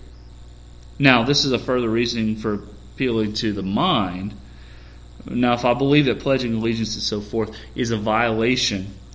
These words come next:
of the first and second commandments, who should dare ask, much less require me to violate my conscience? And why should any Christian care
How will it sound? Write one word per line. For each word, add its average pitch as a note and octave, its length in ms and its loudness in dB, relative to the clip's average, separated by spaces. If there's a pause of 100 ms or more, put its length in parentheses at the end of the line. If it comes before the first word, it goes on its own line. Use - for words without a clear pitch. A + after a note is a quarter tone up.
(100)
of A2 120 -4
the G2+ 80 -8
first A#2+ 300 0
and A#2 60 -4
second A2 280 -4
commandments, A2 600 -2
who F#3+ 180 0
should F3+ 260 -2
dare F3 240 0
ask, - 540 0 (640)
much G3+ 280 0
less F#3 240 2
require D3+ 520 2
me B2+ 180 2
to A2+ 100 0
violate A#2 580 2
my A#2+ 140 0
conscience? - 880 -4 (840)
And C3+ 180 4
why E3+ 200 4
should A3 260 2
any G3+ 300 4
Christian F#3+ 560 0
care G2+ 560 -2